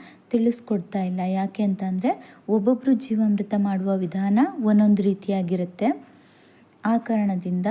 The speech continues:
ಒಂದ್ ವೇಳೆ ಏನ್ ನಿಮ್ಗೆ ಏನಾದ್ರೂ ಜೀವಾಮೃತ ಮಾಡುವ ವಿಡಿಯೋ ಬೇಕು ಅಂತ ಆದ್ರೆ ಅದನ್ನ ಕಾಮೆಂಟ್ ಮೂಲಕ ತಿಳಿಸಿ,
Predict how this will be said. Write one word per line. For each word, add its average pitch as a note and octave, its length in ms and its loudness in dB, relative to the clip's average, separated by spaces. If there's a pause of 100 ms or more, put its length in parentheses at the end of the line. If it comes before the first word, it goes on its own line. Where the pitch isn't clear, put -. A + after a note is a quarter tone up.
(500)
ಒಂದ್ A3 300 4
ವೇಳೆ C4 380 2
ಏನ್ A3 220 2
ನಿಮ್ಗೆ G#3 260 2
ಏನಾದ್ರೂ G3 320 0
ಜೀವಾಮೃತ G3 540 -2
ಮಾಡುವ F#3+ 360 -2
ವಿಡಿಯೋ F#3 340 -4
ಬೇಕು F#3+ 400 -4
ಅಂತ F#3+ 200 -2
ಆದ್ರೆ F#3 300 -4
ಅದನ್ನ A3 340 0
ಕಾಮೆಂಟ್ G3 380 -2
ಮೂಲಕ F#3+ 300 -4
ತಿಳಿಸಿ, F3+ 580 -4